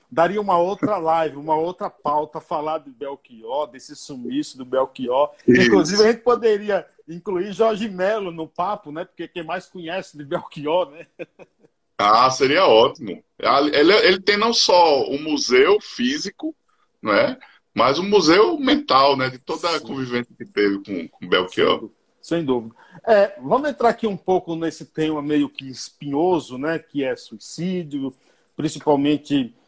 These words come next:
Speaker 1: suicídio na adolescência. É comum observarmos na, na adolescência,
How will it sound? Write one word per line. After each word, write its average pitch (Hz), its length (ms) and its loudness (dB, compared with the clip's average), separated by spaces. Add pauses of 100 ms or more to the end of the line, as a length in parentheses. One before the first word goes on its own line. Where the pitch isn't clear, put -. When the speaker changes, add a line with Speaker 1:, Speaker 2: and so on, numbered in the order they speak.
(160)
Speaker 1:
suicídio 151 720 -2
na 135 420 2 (220)
adolescência. 135 1400 -2 (1300)
É 196 800 -2 (120)
comum 226 360 -6
observarmos 156 800 -6
na, 135 240 -6 (140)
na 123 280 -8
adolescência, 120 920 -12